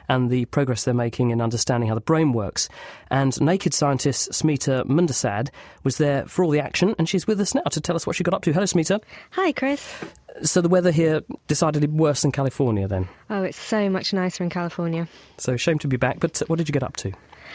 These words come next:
Speaker 2: Well, with over thirty thousand neuroscientists in attendance, this year's Society for Neuroscience conference in San Diego was a hotbed of new research and exciting ideas.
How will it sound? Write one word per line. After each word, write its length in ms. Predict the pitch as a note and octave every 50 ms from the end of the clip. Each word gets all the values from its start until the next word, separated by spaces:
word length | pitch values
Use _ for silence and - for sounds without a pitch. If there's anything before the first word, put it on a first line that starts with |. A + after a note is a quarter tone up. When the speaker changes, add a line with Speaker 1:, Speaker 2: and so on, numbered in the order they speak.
| - - - -
Speaker 2:
Well, 300 | - D#4 E4+ F4 E4+ D4
with 340 | A3+ - - - C4 D#4+ D#4+
over 200 | F#4 G4+ G4 F#4
thirty 440 | - - - D4 C#4+ C#4 - - B3
thousand 400 | - B3 A#3 A3+ A3 - A3 A3
neuroscientists 720 | A3+ A#3 A3 G#3 - - F3+ F3 F3 - - E3+ - -
in 80 | F3+ E3
attendance, 640 | F3 - - A#3+ A#3+ G#3 E3+ - - - - - -
this 240 | - G#3 G#3 - -
year's 220 | G#3+ G3+ G3 F#3
Society 500 | - - G3 - - F#3+ F#3 F3+ - F#3+
for 120 | - - F#3
Neuroscience 540 | F#3+ F#3+ F#3 F3+ - - F3 E3+ E3+ -
conference 580 | - - - A3 G#3 - - - F3 - - -
in 80 | E3+ E3
San 200 | - F3 F3 F3
Diego 460 | F#3 F#3+ G3 G3 - E3+ D#3+ D#3+ - -
was 200 | E3 F#3 - F#3
a 40 |
hotbed 400 | F3 - G#3+ - - - F#3+ F#3
of 100 | F#3 E3
new 200 | F#3 F#3 G3 G3
research 560 | F#3 F#3 - - - F3+ F3+ F#3 G3 - - -
and 120 | F3 E3
exciting 500 | D#3+ - - - F#3+ F#3 - - F#3 F3
ideas. 520 | E3+ F3 - A#3 C4 G3 - - - -